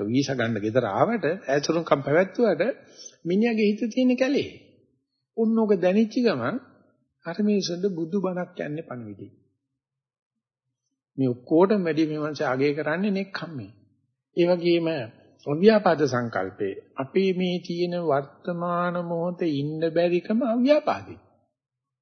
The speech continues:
ව්‍යාපාදේ. අපිට වර්තමාන මොහොත පෙන්වන්න බෑ. අපි හෙට ගැන හිතනවා, ඊයේ ගැන හිතනවා, පරිේෂණ කරනවා, අරක මේක කරන්න කියලා කියන්නේ වර්තමාන මොහොත ලුණු මදි වෙලානේ. උම්මලකට මදි වෙලා.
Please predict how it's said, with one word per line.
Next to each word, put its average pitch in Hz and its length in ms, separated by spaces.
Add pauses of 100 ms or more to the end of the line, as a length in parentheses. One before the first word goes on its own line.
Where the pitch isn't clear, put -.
(320)
ව්‍යාපාදේ. 196 600 (680)
අපිට - 200
වර්තමාන 208 560
මොහොත 208 260
පෙන්වන්න 330 480
බෑ. 349 240 (1500)
අපි 190 180
හෙට 165 200
ගැන 135 260
හිතනවා, 113 560
ඊයේ 190 300
ගැන 156 160
හිතනවා, 123 460
පරිේෂණ 180 560
කරනවා, 131 500
අරක 185 240
මේක 196 240
කරන්න 208 320
කියලා 208 280
කියන්නේ 262 440 (300)
වර්තමාන 214 540
මොහොත 214 240
ලුණු 175 300
මදි 262 200
වෙලානේ. 392 360 (400)
උම්මලකට 190 440
මදි 104 220
වෙලා. - 240